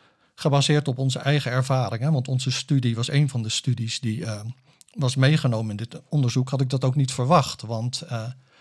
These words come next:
onze eigen verwachtingen waren namelijk dat we geen effect zouden vinden.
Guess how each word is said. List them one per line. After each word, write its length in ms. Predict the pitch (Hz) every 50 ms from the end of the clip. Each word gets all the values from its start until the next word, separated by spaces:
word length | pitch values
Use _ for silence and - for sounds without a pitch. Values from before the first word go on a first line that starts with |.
| _ _ _ _ _
onze 300 | - 143 143 139 123 156
eigen 340 | - 151 170 180 - 156 131
verwachtingen 760 | - 131 120 151 170 160 - - 107 104 104 131 160 - - _ - - - _ _ _
waren 320 | 135 135 135 135 135 127
namelijk 380 | 127 123 120 117 110 123 127 -
dat 160 | - 131 127
we 80 | - 127
geen 300 | - - 165 170 165 156
effect 340 | 127 127 - - 107 110 -
zouden 300 | - - 101 95 98 101
vinden. 400 | - 113 101 107 127 160 160 -